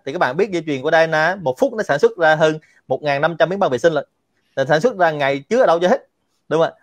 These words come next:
Thành ra quay về lại ở đây á, là mình trả lời ý đầu tiên rất nhanh là tùy vào mỗi ngành nó sẽ có một chỉ số quan tâm. Thứ hai á, là những chỉ số mà khiến cho doanh nghiệp mình healthy thì nó có khoảng hai chục cái bộ chỉ số liên quan, các bạn có thể tìm hiểu mà.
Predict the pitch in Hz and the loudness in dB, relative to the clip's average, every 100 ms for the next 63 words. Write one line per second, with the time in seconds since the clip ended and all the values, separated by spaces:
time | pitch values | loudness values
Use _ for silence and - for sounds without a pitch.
0 | _ - 147 165 170 165 135 120 127 160 | _ -4 0 2 2 2 2 0 2 2
1 | 156 185 _ _ 127 123 123 127 120 135 | 2 -2 _ _ -4 -4 -4 -10 -6 -4
2 | 143 156 160 143 139 185 170 139 - - | -2 -2 -4 -4 -6 -4 -4 -4 -8 -8
3 | 120 113 - 139 127 123 147 143 127 139 | -4 -4 -4 -4 -4 -4 -4 -4 -6 -8
4 | 147 131 120 123 156 139 123 117 _ _ | -8 -8 -8 -6 -4 -2 -2 -4 _ _
5 | _ _ _ - 196 180 160 170 190 _ | _ _ _ -2 2 4 4 2 0 _
6 | _ - 120 127 131 165 143 151 180 208 | _ -6 -2 -2 -4 -6 -4 0 0 0
7 | - 196 156 156 135 120 117 143 139 135 | -4 -2 -2 -4 -4 -8 -4 -2 -2 -2
8 | 113 - _ _ - 147 180 180 127 147 | -4 -6 _ _ -4 0 0 2 0 0
9 | 160 - 123 - 170 117 117 131 151 180 | -2 -2 -4 -6 -4 -4 -4 -2 -2 -2
10 | 139 131 127 _ _ 165 117 143 143 123 | 0 0 0 _ _ -2 -2 -2 -4 -4
11 | 120 147 135 | -2 0 -2